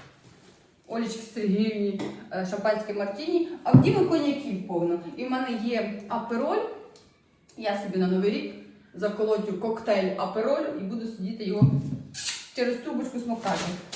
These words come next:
Так, багет такий, да? Багет, не багет, багет. На брускети. Ой, дивіться, тут навіть ці є, де рецепти приготування. Ікра, так як у нас в бусі буде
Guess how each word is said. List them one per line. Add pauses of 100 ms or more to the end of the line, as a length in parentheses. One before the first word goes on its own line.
(200)
Так,
багет
такий,
да?
Багет,
не
багет,
багет. (680)
На
брускети.
Ой,
дивіться,
тут
навіть
ці (1120)
є,
де
рецепти (880)
приготування. (680)
Ікра, (160)
так
як
у
нас
в
бусі
буде